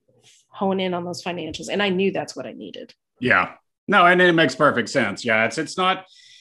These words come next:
Speaker 2: it, it, to me, it goes back to the, the whole delegation type thing that you were talking about, about, "Yeah, it, it takes me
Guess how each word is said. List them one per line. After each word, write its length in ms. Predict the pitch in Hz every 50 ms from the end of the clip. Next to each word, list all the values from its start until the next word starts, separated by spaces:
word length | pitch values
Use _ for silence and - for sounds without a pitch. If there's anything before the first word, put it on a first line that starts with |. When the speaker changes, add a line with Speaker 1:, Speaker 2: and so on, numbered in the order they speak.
| _ _ -
Speaker 2:
it, 480 | - - 170 156 170 196 190 190 160
it, 160 | 147 147 147 -
to 80 | 156
me, 200 | 160 165 170 165
it 80 | 156 151
goes 240 | 127 147 147 131 117
back 280 | 120 135 135 131 135
to 80 | 147 135
the, 380 | 131 135 131 127 127 127 131 131
the 120 | 131 131
whole 160 | - 139 131
delegation 600 | 123 123 123 120 117 117 120 117 - - - 120
type 220 | 107 - 113 110 110
thing 240 | - 120 113 113 113
that 60 | 113
you 100 | 107 113
were 60 | 104
talking 220 | 120 120 113 110
about, 160 | 113 110 110 107
about, 220 | 107 107 110 110
"Yeah, 240 | 120 143 165 165 160
it, 80 | 151
it 140 | 160 151 131
takes 300 | 123 147 175 170 - -
me 260 | 170 160 151 147 151